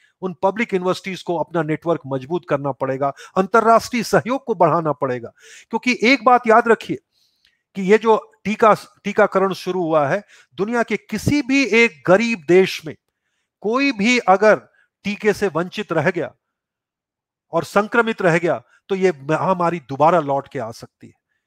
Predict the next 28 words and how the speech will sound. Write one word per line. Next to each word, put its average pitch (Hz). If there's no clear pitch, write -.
इसलिए 190
किसी -
को 208
भी 175
छोड़ा 175
नहीं 147
जा 131
सकता -
और 180
ये 185
बिना 170
अंतर्राष्ट्रीय 151
सहयोग 151
के 262
संभव 151
नहीं 117
है। -
इसलिए 208
इस 185
समय 214
वैक्सीन 220
राष्ट्रवाद 247
की 226
नहीं, 196
वैक्सीन 190
अंतर्राष्ट्रीयवाद 170
की 156
जरूरत 143